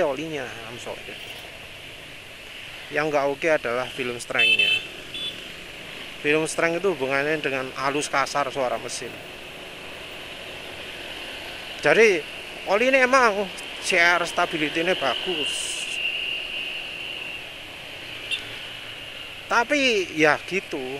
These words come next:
Karena film strength-nya nggak bagus, karena olinya oli, ya, namanya oli full sintetik, ya, oli pau, ya. Dia film strength-nya lemah.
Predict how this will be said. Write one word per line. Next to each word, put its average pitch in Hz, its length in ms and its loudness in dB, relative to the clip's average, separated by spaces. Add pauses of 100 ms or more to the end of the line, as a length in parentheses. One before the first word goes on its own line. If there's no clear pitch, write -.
(880)
Karena 120 640 -2
film 135 320 0
strength-nya 131 460 2
nggak 110 180 0
bagus, 127 720 -2
karena 110 320 -10 (240)
olinya 117 320 -8 (160)
oli, 113 560 -8
ya, 233 400 2
namanya 190 400 2
oli 196 160 4
full 190 240 0
sintetik, 190 400 2
ya, 156 160 2
oli 151 160 0
pau, 147 400 2
ya. 123 160 -6 (800)
Dia 131 240 0
film 143 320 -2
strength-nya 139 400 0
lemah. 135 320 -4